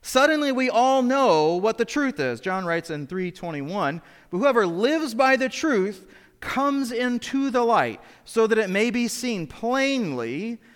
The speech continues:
that what they have done is, has been done in the sight of God." So before the lights popped in, only, only darkness, right? And everyone's okay with it. But then once the light shines in,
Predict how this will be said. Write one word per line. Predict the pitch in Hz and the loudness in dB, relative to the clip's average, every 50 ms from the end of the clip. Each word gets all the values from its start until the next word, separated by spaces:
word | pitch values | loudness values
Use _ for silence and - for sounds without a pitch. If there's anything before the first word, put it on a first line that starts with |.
| - _ - | -20 _ -2
that | - 185 196 | 0 0 2
what | 220 233 233 | 2 2 2
they | 240 240 | 2 2
have | 247 233 180 | 2 2 2
done | 156 185 180 175 180 185 185 | 2 2 2 2 2 0 -4
is, | 190 - - 165 160 151 | -6 -4 -2 -4 -4 -4
has | - - - 196 233 262 233 | -6 -6 -2 0 0 0 0
been | 220 262 262 233 | -2 -2 -2 0
done | 180 185 185 185 190 | 0 0 0 0 -2
in | 180 | -4
the | 170 | -6
sight | 151 - 190 165 170 165 | -6 -4 -2 -2 -2 -2
of | 156 135 139 | -4 -6 -6
God." | 135 156 160 165 151 120 107 92 87 - 120 _ _ _ _ _ _ _ _ _ _ | -4 -2 0 0 0 0 -2 -4 -10 -12 -16 _ _ _ _ _ _ _ _ _ _
So | - - 208 202 190 175 - - - - - - | -6 -2 0 0 0 0 -4 -10 -20 -18 -6 0
before | 180 214 208 214 - 302 349 381 381 | 0 0 0 0 0 2 2 2 4
the | 330 | 2
lights | 247 196 165 143 135 - | 2 2 2 0 0 -4
popped | - - 160 139 127 - 143 | -4 -2 -2 -2 -2 -2 -4
in, | 127 131 151 - - | -4 -4 -6 -8 -6
only, | - 151 170 202 220 233 247 254 262 262 254 - | -4 -4 -2 -2 0 0 0 0 -2 -2 -4 -6
only | - 165 185 220 254 240 | -6 -4 -4 -2 -4 -2
darkness, | 180 202 185 165 - - - 139 131 156 156 - | 0 2 2 2 0 -2 -8 -8 -8 -8 -6 -4
right? | 156 143 139 143 175 - - - - _ _ _ _ _ _ _ _ _ - | 0 0 2 2 0 -4 -8 -20 -20 _ _ _ _ _ _ _ _ _ -12
And | - 131 | -6 -2
everyone's | 139 143 160 175 180 185 202 196 | -2 0 0 0 -2 -2 0 0
okay | 226 226 226 - 247 277 269 | -2 -2 -2 -4 -6 -4 -2
with | 240 170 139 - | -2 -4 -4 -4
it. | 160 156 - - | -4 -6 -4 -4
But | 156 - | -4 -4
then | 208 202 208 | -2 -2 -2
once | 220 240 247 233 | -2 -2 -2 -2
the | - 240 | -2 0
light | 240 247 262 262 240 | 2 2 2 2 0
shines | - 254 247 240 233 214 | -2 -2 -2 -2 -2 -2
in, | 311 320 285 240 226 226 226 | -2 0 0 0 0 -2 -2